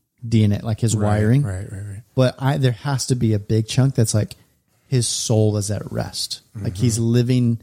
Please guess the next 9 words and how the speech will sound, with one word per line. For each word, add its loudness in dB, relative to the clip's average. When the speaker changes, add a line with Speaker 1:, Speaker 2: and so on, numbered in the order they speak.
Speaker 1:
kingdom 4
stuff. -10
Speaker 2:
Right. 2
Speaker 1:
You 2
know? 4
Speaker 2:
Yeah. -6
Speaker 1:
It's, 2
Speaker 2:
I 2
mean, 0